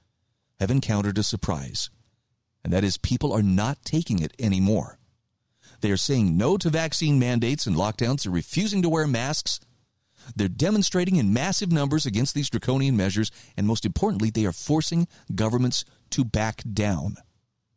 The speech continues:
And he talks about different, uh, <clears throat> different governments across the world, in Europe particularly, in New York, in Australia, for instance. Talks about how a couple of women saw, for instance, New Jersey Governor Phil Murphy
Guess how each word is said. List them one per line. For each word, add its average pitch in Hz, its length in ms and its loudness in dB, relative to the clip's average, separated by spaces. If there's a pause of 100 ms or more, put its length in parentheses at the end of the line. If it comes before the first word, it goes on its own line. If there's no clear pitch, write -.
(920)
And 104 120 2
he 180 80 2
talks 180 240 -2
about 156 240 0
different, 139 440 0
uh, 110 180 2 (220)
<clears throat> 208 240 2
different 131 360 -2
governments 151 400 0
across 147 340 -2
the 123 80 0
world, 127 380 2 (280)
in 123 140 2
Europe 113 400 0
particularly, 143 880 0
in 76 140 0 (340)
New 156 160 6
York, 143 640 2 (480)
in 107 160 2
Australia, 147 760 2
for 151 220 0
instance. 143 560 0 (1900)
Talks 143 240 0
about 131 280 0
how 113 240 2
a 104 80 0
couple 160 260 0
of 120 60 4
women 131 240 2
saw, 117 260 0
for 135 180 -2
instance, 113 360 -2
New 139 160 2
Jersey 123 340 0
Governor 107 320 0
Phil 147 180 0
Murphy 120 380 -2